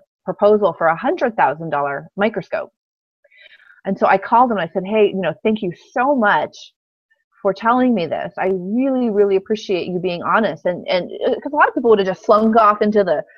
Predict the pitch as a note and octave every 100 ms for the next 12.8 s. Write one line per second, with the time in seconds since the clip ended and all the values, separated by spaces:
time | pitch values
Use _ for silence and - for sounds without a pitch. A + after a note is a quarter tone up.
0 | - A3 A3+ F#3+ F3 F#3+ G3+ G3+ A#3+ A#3+
1 | B3 B3+ G#3+ - - B3 C4+ G#3+ G#3 A#3+
2 | G#3 F#3 G3+ G3 F#3+ G3+ G3+ D4 G3+ F#3
3 | G#3 A3 G3+ G#3+ F#3 A3+ A3+ A3+ G#3+ G3
4 | - E3+ E3+ - D4 C#4 C4 A#3+ A3+ G3
5 | G3 F#3+ F3 F3 D#3+ E3 E3 D#3+ D#3+ D#3
6 | D3 D3+ F3 F3 F#3 D#3 D3+ D3 _ _
7 | _ - _ _ _ _ _ G3 F3+ D#3+
8 | E3 E3 - F3 - E3+ F#3 F3+ F3+ -
9 | F#3+ F#3+ F3+ F3 E3+ - - G#3 F3+ -
10 | A#3+ A3+ A3+ A3 F3+ F#3+ D#4 C#4+ - F#3+
11 | E3+ E3 G3 A3+ F3+ E3+ D#3+ E3 - D3
12 | D#3+ - F3+ F#3 - - E3